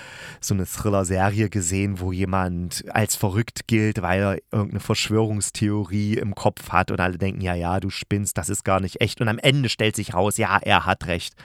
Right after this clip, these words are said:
Und ich glaube, <laughs> das ist auch der Grund, warum es so viele Sch-, Verschwörungstheoretiker bei uns inzwischen gibt, weil die sich alle solche Serien reinziehen und dann denken, "Ja, am Ende wird sich ja zeigen, dass ich recht habe."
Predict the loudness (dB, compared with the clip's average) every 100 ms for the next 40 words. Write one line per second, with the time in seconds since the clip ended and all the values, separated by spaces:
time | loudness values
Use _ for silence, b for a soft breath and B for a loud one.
0 | B B B B -6 -4 2 4 4 0
1 | -2 -14 -18 _ -4 -2 -6 -4 -2 -2
2 | 0 0 0 0 0 0 -2 -2 -4 -4
3 | -4 -4 -8 -8 -6 -2 0 -2 -2 -2
4 | -2 -2 -2 0 0 0 -2 -4 -8 -8
5 | -6 -6 -4 -4 -6 B B B B -2
6 | 0 0 0 0 0 -2 -2 -2 0 0
7 | -2 -2 -2 -2 -2 -4 -4 -4 -4 -2
8 | -2 -2 -2 0 2 4 6 4 2 2
9 | 0 2 2 2 -4 -4 -4 -4 -2 -2
10 | 0 -2